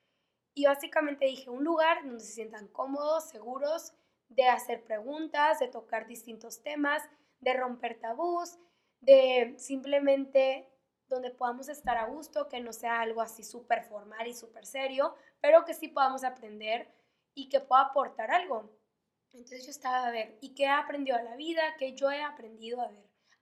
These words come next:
a soltar, a fluir, a que todo pasa por algo?".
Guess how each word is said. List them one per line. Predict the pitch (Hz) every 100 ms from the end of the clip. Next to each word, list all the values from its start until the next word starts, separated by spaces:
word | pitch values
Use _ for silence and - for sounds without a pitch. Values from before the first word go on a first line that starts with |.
| -
a | 214
soltar, | - 226 208 - 330 294
a | 262
fluir, | 254 220 269 311 311 - _ _ -
a | 220
que | 254
todo | 254 254 254
pasa | 233 220 -
por | 254
algo?". | 320 320 294 311